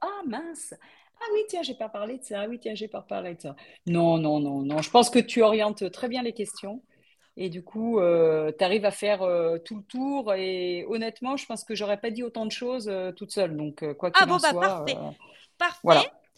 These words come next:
Speaker 2: Donc, moi, j'ai une dernière question, quand même. Bah, c'est pas une question, plutôt. C'est, as-tu un, bah, si, en fait, c'est une dernière question. As-tu un message à faire po-, à passer aux femmes ou aux personnes même qui nous écoutent ?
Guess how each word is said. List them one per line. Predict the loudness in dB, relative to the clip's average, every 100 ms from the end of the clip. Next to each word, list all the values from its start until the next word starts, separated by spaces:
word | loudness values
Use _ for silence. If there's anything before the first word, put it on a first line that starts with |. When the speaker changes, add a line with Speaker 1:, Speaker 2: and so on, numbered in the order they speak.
| _ -6
Speaker 2:
Donc, | -2
moi, | 4 4
j'ai | 2
une | 2
dernière | 4 4 2
question, | 0 -6 -4 -6 -6 -12 _
quand | -8
même. | -6 -4
Bah, | -6
c'est | -6
pas | -6 -6
une |
question, | -6 -8 -8 -10 -10
plutôt. | -14 -14 -14
C'est, | -10 -8 -10 -12 -20 -20 -20 -8
as-tu | -8 -6 -6 -6 -6 _ _ _ _ _ _
un, | -6 -4
bah, | -4
si, | -6 -6
en |
fait, | -8 -10
c'est | -10
une |
dernière | -10 -8 -8
question. | -8 -8 -8 -10 -14 -20 -12 -4
As-tu | -4 -2 -4 -4
un | -4 -4
message | -4 -4 0 0 0
à | -2
faire | -4 -6
po-, | -4 -4 -4
à | -6
passer | -6 -8 -6 -8 -6
aux | -4 -6
femmes | -6 -2 -2 -2
ou | -4
aux | -4
personnes | -4 -4 -4 -4
même | -4 -6
qui | -8 -10
nous | -8
écoutent ? | -8 -10 -20